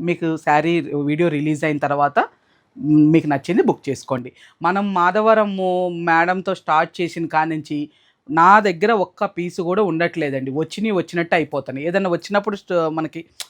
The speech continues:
వీడియోలు చేద్దామంటే కూడా ఆఫ్లైన్ కస్టమర్స్ వస్తూనే ఉన్నారు, లేదంటే వీడియో కాల్ చూసి బుక్ చేసుకుంటున్నారు. అందుకని అసలు మాకు మిగలాల్సిన అవసరం కూడా రావట్లేదండి మీ వలన.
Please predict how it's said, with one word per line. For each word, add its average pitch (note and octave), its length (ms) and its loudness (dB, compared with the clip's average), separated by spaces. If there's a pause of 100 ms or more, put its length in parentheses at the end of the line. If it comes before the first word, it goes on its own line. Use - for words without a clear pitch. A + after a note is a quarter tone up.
(160)
వీడియోలు F#3+ 380 2
చేద్దామంటే G3 480 0
కూడా G#3+ 180 4
ఆఫ్లైన్ F#3+ 360 2
కస్టమర్స్ F3 420 -8
వస్తూనే F3+ 300 -4
ఉన్నారు, F#3+ 200 -2
లేదంటే F#3 320 -2
వీడియో E3+ 260 0
కాల్ E3 260 0 (120)
చూసి E3 320 -4
బుక్ E3 260 -8
చేసుకుంటున్నారు. C#3 600 -8 (360)
అందుకని A3 320 0
అసలు A#3+ 180 -4
మాకు F#3+ 220 -4
మిగలాల్సిన F#3 840 -2
అవసరం E3 420 -2
కూడా G#3 160 -4
రావట్లేదండి E3+ 580 0
మీ F3 140 -4
వలన. F3 380 0